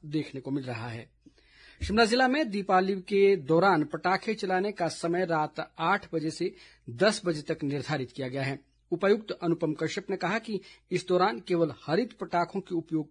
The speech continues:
की ही अनुमति होगी। इस बीच प्रशासन की ओर से शिमला शहर के विभिन्न क्षेत्रों में पटाखों की बिक्री के लिए चयनित स्थानों में लगे स्टॉलों पर लोग पटाखों की खूब खरीदारी कर रहे हैं। पटाखों के विक्रेताओं का कहना है कि लोग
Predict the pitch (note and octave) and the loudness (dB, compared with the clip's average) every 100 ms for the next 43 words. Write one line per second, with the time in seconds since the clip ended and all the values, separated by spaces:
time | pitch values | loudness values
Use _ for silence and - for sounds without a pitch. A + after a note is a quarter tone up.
0 | - D#3+ F3+ D3 - _ - F3+ E3 C3+ | -10 -6 -4 -4 -8 _ 0 4 4 2
1 | A#2+ C#3 B2+ B2 _ _ - F#3+ - A#3 | -6 -8 -8 -12 _ _ -6 -6 -4 -2
2 | F#3 D3+ - - - D#3+ E3+ F#3 B3 A3+ | -2 -4 -12 -20 -8 -2 2 2 0 -4
3 | A3+ A3+ A3+ C#4 - F#3 E3 D#3 D#3+ E3 | -2 -2 -2 -8 -6 -2 -2 -2 -6 -6
4 | E3 C#3+ C3 D#3 C#3+ - D#3+ F3+ F3 F#3+ | -6 -8 -4 -4 -6 -8 -6 0 2 2
5 | F#3 - _ F3 E3 F#3+ F#3+ A3+ - D#3+ | -2 -14 _ -6 2 2 2 -6 -4 -4
6 | B2 D#3 F#3 F#3+ F3+ F#3+ F3+ F3 D#3+ D3+ | -4 -6 -6 -6 -2 -2 -2 0 0 0
7 | D3+ C#3 - D#3 F3 E3 D#3+ D3+ C#3+ - | -4 -8 -6 -4 0 2 0 -2 -4 -8
8 | - D3 F3 F#3 D3 D#3+ D#3+ - _ B2+ | -8 -2 -2 -2 -4 -6 -6 -18 _ -4
9 | D#3 F#3+ D#3 B2 - _ F3 E3 G3 A3 | 4 6 6 2 -18 _ -4 2 2 0
10 | G#3 F#3 - G#3 D#3+ - E3 D#3 C3+ C3+ | -4 -8 -6 -4 -4 -6 -4 -2 -2 -6
11 | C3+ D3+ C3 A2+ C3+ B2+ - _ _ _ | -4 -4 -4 -2 -2 -4 -6 _ _ _
12 | _ E3 F3+ F3 A3+ A3+ G#3+ G#3 D3+ D3+ | _ -2 2 4 2 -2 2 2 2 0
13 | E3 E3+ A3+ A3+ E3 D3 C#3+ D#3+ F#3+ F#3+ | 0 2 2 2 0 0 0 0 -2 -4
14 | D3 F3 D#3 | 0 2 2